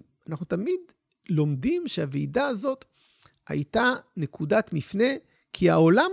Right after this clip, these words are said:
כולו סגר את דלתותיו בפני התנועה הציונית. אם מסתכלים קצת על ההתבטאויות של ציונים באותה תקופה, אנחנו רואים שמנקודת מבטם,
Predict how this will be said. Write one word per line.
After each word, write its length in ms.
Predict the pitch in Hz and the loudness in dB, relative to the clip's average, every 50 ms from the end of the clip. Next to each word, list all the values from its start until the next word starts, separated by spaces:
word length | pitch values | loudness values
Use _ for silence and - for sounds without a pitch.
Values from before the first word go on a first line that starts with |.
| 339 - | -4 -8
כולו 520 | - - 240 214 190 214 262 320 311 269 - _ _ _ _ _ _ - - - | -4 -2 0 2 4 4 4 2 0 -2 -6 _ _ _ _ _ _ -20 -20 -14
סגר 760 | - - - - - - 165 156 143 139 139 196 220 247 254 - - 226 | -10 -6 -4 -4 -2 0 0 0 0 0 2 2 2 2 0 -2 -4 -6
את 140 | 190 - | -6 -4
דלתותיו 800 | 185 160 139 160 160 156 - - 165 156 - - 247 277 254 196 165 160 165 - _ _ _ _ _ _ _ _ _ - | -4 0 2 2 2 2 0 -2 -2 -2 0 0 2 2 2 0 -2 -8 -14 -18 _ _ _ _ _ _ _ _ _ -6
בפני 400 | 139 143 156 - - - 180 196 | -2 -2 -2 -2 -2 0 2 2
התנועה 380 | 190 170 - 180 170 165 156 151 | 2 2 2 0 0 2 2 0
הציונית. 600 | 147 - - 160 135 131 120 117 113 113 - _ _ _ _ _ _ _ _ _ _ _ _ _ _ - | 0 -2 -4 -2 -2 -2 -2 -4 -4 -6 -10 _ _ _ _ _ _ _ _ _ _ _ _ _ _ -8
אם 120 | 220 185 170 | -6 -4 -4
מסתכלים 560 | 147 - - - 151 - - 226 349 370 403 381 | -4 -4 -4 -6 -8 -6 -2 0 0 0 0 -2
קצת 440 | - - - - 151 151 - _ - _ _ _ _ _ _ _ _ _ _ _ _ | -8 -8 -6 -4 -4 -4 -6 _ -18 _ _ _ _ _ _ _ _ _ _ _ _
על 320 | - 202 214 247 262 254 233 - _ _ _ _ - | -2 0 0 0 -2 -4 -8 -10 _ _ _ _ -8
ההתבטאויות 960 | - - 175 147 - 151 131 151 - - - 208 185 160 151 202 330 370 - | -6 -4 -4 -4 -4 0 0 0 0 0 -2 -2 0 2 4 4 4 2 0
של 160 | - 202 156 | 0 -2 -2
ציונים 640 | - - - - 180 165 147 147 143 170 269 381 381 339 | -2 -4 -6 -2 2 4 4 4 4 2 0 0 0 0
באותה 220 | 277 - - 160 | 0 0 0 -2
תקופה, 440 | - - - 151 - - - - 64 64 - - _ _ _ _ _ - - - _ _ _ _ _ _ - | -4 -4 -6 -8 -8 -4 -4 -4 -4 -4 -6 -12 _ _ _ _ _ -20 -20 -20 _ _ _ _ _ _ -8
אנחנו 260 | - - - 156 139 | -4 0 2 2 2
רואים 420 | 123 131 151 - - 311 349 311 | 2 2 0 0 0 0 0 0
שמנקודת 800 | - - 196 160 151 147 147 - - - 151 131 190 240 - - | -2 -2 -2 0 0 -2 -4 -4 -4 -4 0 0 0 0 0 -2
מבטם, 680 | 294 262 180 151 160 - - - 233 262 247 240 254 | -2 -2 0 -2 -2 -2 -2 -2 -2 0 -2 -2 -4